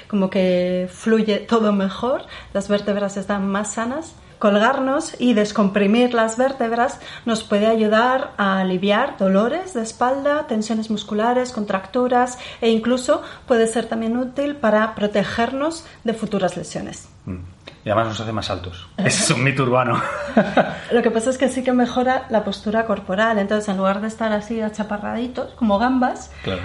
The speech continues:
Speaker 1: al colgarnos y descomprimir las vértebras, chiu, también
Speaker 2: Parece,
Speaker 1: se alarga.
Speaker 2: parece como que crecemos, ¿no?
Speaker 1: Sí, a la misma estatura que tengamos, pues la vamos a lucir más.
Speaker 2: Y esto que ha dicho Isabel, en realidad, es ya el segundo beneficio que te me has adelantado.
Speaker 1: <laughs> Sí.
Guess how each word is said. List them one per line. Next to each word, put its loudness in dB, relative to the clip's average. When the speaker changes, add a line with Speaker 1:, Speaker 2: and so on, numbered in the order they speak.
Speaker 1:
al 2
colgarnos 0
y -4
descomprimir -2
las 0
vértebras, -2
chiu, -8
también -2
Speaker 2:
Parece, 0
Speaker 1:
se 2
alarga. -2
Speaker 2:
parece 0
como 0
que -6
crecemos, -4
¿no? -6
Speaker 1:
Sí, -6
a 0
la 4
misma -2
estatura 2
que -4
tengamos, 0
pues -4
la 0
vamos 0
a 0
lucir -6
más. -12
Speaker 2:
Y 2
esto 2
que 2
ha 2
dicho -2
Isabel, 2
en 2
realidad, 0
es -8
ya 4
el 0
segundo 0
beneficio 0
que -6
te -6
me -2
has -4
adelantado. -4
Speaker 1:
<laughs> 2
Sí. -2